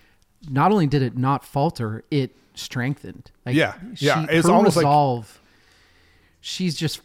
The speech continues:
Speaker 1: she's so, she's one of the mo-, she's one of the strongest fucking people that you can ever
Speaker 2: Ever.
Speaker 1: learn about. Like, just crazy, awesome stuff.
Speaker 2: Yeah. Uh, fucking amazing. Um, will be
Speaker 1: Yes.
Speaker 2: missed.
Speaker 1: Um,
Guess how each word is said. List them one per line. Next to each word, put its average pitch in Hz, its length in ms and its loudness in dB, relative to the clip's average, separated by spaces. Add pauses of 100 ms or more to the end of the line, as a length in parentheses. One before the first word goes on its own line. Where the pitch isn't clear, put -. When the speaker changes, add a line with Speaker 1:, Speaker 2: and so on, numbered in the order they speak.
Speaker 1:
she's - 300 -10
so, 160 380 -4
she's 143 260 -6
one 156 140 0
of 165 80 0
the 147 80 -2
mo-, 139 240 -2
she's 160 260 -4
one 175 100 2
of 170 60 -2
the 151 60 -2
strongest 147 560 -4
fucking 131 300 -6
people 117 580 -8
that 123 320 -6
you 131 140 -6
can 127 180 -6
ever 131 240 -4
Speaker 2:
Ever. 120 160 -2
Speaker 1:
learn 127 320 -2
about. 110 360 -8 (300)
Like, 120 220 -10 (160)
just 147 180 -6
crazy, 120 600 -8 (140)
awesome 107 380 -8
stuff. - 400 -14 (100)
Speaker 2:
Yeah. 101 280 -6 (720)
Uh, 110 260 -2 (460)
fucking 117 400 -8
amazing. 95 400 -12 (240)
Um, 101 420 -12 (540)
will 131 160 -4
be 127 80 -4
Speaker 1:
Yes. 131 80 -6
Speaker 2:
missed. - 440 -10 (1500)
Speaker 1:
Um, 151 540 0